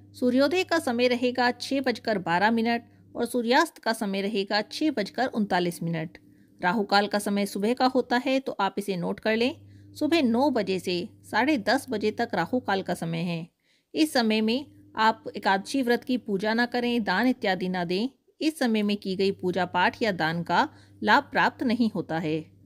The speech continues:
कामदा एकादशी का व्रत और पूजा कैसे करें, क्या भोग लगाएं, ये सब जानने से पहले एक बार जान लेते हैं कि कामदा एकादशी व्रत पारण किस समय किया जाएगा।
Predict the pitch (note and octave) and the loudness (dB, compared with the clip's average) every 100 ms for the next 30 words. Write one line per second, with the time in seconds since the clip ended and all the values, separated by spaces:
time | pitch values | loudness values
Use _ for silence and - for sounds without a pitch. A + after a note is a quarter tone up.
0 | - _ _ _ - G#3 A#3 D#4+ F4+ C4+ | -20 _ _ _ 2 4 4 4 2 4
1 | A#3+ B3 - C#4 C#4 B3 A#3+ C4+ C4+ A#3 | 2 2 -2 -2 0 0 0 0 2 0
2 | - G3+ B3+ C4 A3 A#3+ A3+ A3+ A3+ A3 | -2 2 2 2 0 -2 -2 -2 -2 -2
3 | - D4 D#4 A3 G3+ G3 F#3 F3 F3+ - | 0 2 2 -2 0 0 0 0 -4 -8
4 | - - D4 E4+ E4 A3 F3+ F#3 B3 C4+ | -20 -6 0 2 2 4 2 2 2 0
5 | C#4 B3 B3+ B3 A#3+ A#3 A3 G#3 G3 F3 | -2 0 2 2 2 -2 0 0 2 0
6 | G3 A#3 A3 A#3+ B3+ B3+ B3+ A#3+ G#3 G3+ | 0 0 0 -2 0 -2 -2 -4 -4 -2
7 | A#3+ D#4+ C4+ F#3+ F3 - F3+ F3+ - E3+ | 0 0 2 0 0 -6 -4 -4 -2 -2
8 | G3+ D#4+ A#3+ - G3 F3+ - E3+ E3+ D#3+ | -2 -4 -10 -6 -4 -4 -4 -2 -2 -4
9 | E3 D#3 | -4 -6